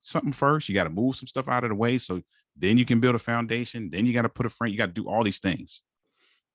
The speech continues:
before you get to the point where you're cutting the ribbon. It's the same way in life.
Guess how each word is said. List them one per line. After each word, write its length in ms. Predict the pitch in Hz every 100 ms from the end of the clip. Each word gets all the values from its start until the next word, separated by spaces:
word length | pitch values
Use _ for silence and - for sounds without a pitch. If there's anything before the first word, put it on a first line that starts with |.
| -
before 340 | - - 120
you 80 | 117
get 160 | 110 107
to 60 |
the 80 | 90
point 340 | 78 101 92 87
where 400 | 90 87 85 - _ -
you're 100 | 90
cutting 220 | - 98 87
the 60 |
ribbon. 300 | 85 82 - _ _ _ _ _ _ _ -
It's 140 | 117
the 100 | 95
same 320 | - 104 107
way 140 | 110 107
in 100 | 110
life. 400 | 139 - -